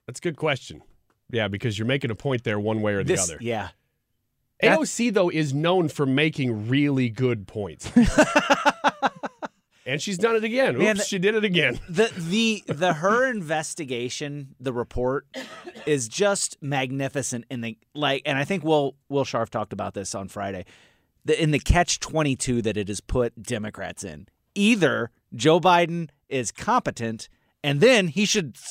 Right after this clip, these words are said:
Speaker 2: you know, stand trial for what he did with those classified documents, or he's not. And if he's not fit to stand trial,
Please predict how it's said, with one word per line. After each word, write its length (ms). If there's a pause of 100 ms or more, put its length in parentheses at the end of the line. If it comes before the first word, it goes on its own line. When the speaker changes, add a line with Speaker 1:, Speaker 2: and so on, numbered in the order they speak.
(260)
Speaker 2:
you 160
know, 240 (220)
stand 320
trial 320
for 120
what 200
he 100
did 160
with 120
those 260 (180)
classified 560
documents, 440 (220)
or 280
he's 200
not. 400 (540)
And 100
if 60
he's 180
not 360
fit 240
to 100
stand 360
trial, 420